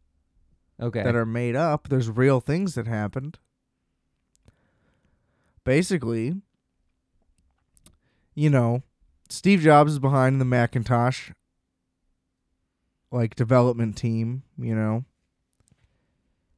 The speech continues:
Speaker 2: And it keeps getting delayed and delayed and delayed, and it's costing more and more and more, and then, like,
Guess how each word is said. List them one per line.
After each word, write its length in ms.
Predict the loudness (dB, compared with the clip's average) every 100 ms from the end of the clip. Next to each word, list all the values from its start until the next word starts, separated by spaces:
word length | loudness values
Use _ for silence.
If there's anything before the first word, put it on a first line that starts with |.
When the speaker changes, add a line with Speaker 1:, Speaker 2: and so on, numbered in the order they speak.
| _ _ _ _
Speaker 2:
And 640 | -2 0 0 0 -2 -6 -12 _ _
it 200 | -8 -8
keeps 240 | -2 -2 0
getting 260 | 0 0 2
delayed 420 | 6 8 8 6
and 140 | 2
delayed 420 | 2 4 6 6 2
and 140 | 0
delayed, 560 | 0 2 4 4 2 0
and 100 | -4
it's 300 | -8 -10 -8
costing 480 | 0 0 0 -4 -2
more 220 | 0 0
and 80 | 0
more 180 | -2
and 80 | -2
more, 400 | -2 -2 -2 -4
and 140 | -4 -6
then, 160 | -8
like, 380 | -8 -10 -14 -20